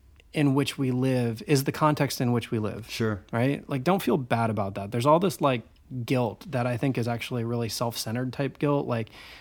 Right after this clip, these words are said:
Speaker 1: and it distracts you from what you can do.
Speaker 2: Mm.
Speaker 1: So, like, I even, like, wrote this down, like, as I was praying this morning. Like, we have to ask ourselves the question, who do we wanna become? Who do we wanna become? 'Cause that's an active thing, right? Like,
Speaker 2: Yes.
Speaker 1: who are we becoming?
Speaker 2: Right.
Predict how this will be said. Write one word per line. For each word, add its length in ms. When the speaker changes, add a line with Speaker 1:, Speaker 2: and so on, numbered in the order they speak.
Speaker 1:
and 100
it 160
distracts 500
you 60
from 280
what 120
you 120
can 280
do. 140
Speaker 2:
Mm. 300
Speaker 1:
So, 200
like, 260
I 140
even, 180
like, 160
wrote 160
this 140
down, 220
like, 200
as 180
I 80
was 160
praying 280
this 160
morning. 300
Like, 120
we 80
have 100
to 60
ask 160
ourselves 280
the 60
question, 280
who 100
do 80
we 100
wanna 200
become? 400
Who 80
do 80
we 80
wanna 140
become? 640
'Cause 100
that's 160
an 60
active 360
thing, 180
right? 200
Like, 120
Speaker 2:
Yes. 100
Speaker 1:
who 140
are 80
we 100
becoming? 540
Speaker 2:
Right. 320